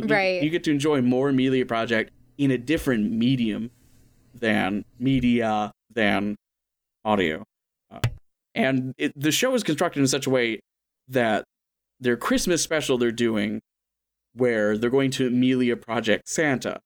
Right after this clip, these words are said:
Speaker 1: I actually am excited for that episode. I'm not just rolling my eyes and going, "Of course." <laughs>
Speaker 2: Yeah.
Speaker 1: Of course we're do-,
Speaker 2: <laughs>
Speaker 1: of course we're doing that.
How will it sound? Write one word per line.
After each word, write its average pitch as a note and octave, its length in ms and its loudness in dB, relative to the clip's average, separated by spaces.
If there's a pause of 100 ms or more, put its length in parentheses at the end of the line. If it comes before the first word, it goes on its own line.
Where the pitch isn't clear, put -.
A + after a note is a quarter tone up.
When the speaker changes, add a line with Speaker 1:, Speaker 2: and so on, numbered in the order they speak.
(2000)
Speaker 1:
I C3+ 140 0
actually D3 340 2
am B2+ 100 2
excited G#3 540 0
for C#4 100 0
that C4+ 120 2
episode. C#4 480 0
I'm G#3 80 2
not F3+ 160 0
just D#3 140 0
rolling D3 340 2
my C3 240 2
eyes C3+ 120 0
and C3 120 2
going, A#2 200 2
"Of A2 140 -2
course." G#2+ 280 -4 (120)
<laughs> - 140 -10 (720)
Speaker 2:
Yeah. A3+ 280 0 (100)
Speaker 1:
Of D#4 80 0
course - 260 2
we're B2+ 180 2
do-, F4 160 -2
Speaker 2:
<laughs> - 40 -8
Speaker 1:
of E4+ 80 2
course D3+ 240 2
we're A#2+ 80 -2
doing G#2+ 300 0
that. G#2 260 0